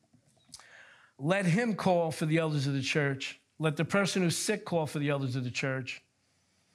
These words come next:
Okay, I don't need fifteen people contacting us to say, "Did you know that so-and-so is sick?" The person who's sick, contact us. This is practical, church.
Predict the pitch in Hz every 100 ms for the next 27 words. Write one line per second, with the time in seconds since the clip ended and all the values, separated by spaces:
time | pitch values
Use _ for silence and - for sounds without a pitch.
0 | _ - - 151 - 165 202 202 202 156
1 | - 202 185 196 180 202 185 160 156 -
2 | - _ - 175 180 175 156 147 143 143
3 | - 135 - 165 139 127 - - 143 147
4 | 170 175 165 - 170 175 170 175 165 -
5 | 202 208 - _ _ _ _ _ - 156
6 | 208 214 - 185 170 175 - 202 - -
7 | - 202 214 208 147 120 - 110 - -
8 | - - _ _ _ _ _ _ _ _
9 | _ _ _ _ _ _ _ - 170 180
10 | 202 - 196 196 185 147 127 - 127 127
11 | 127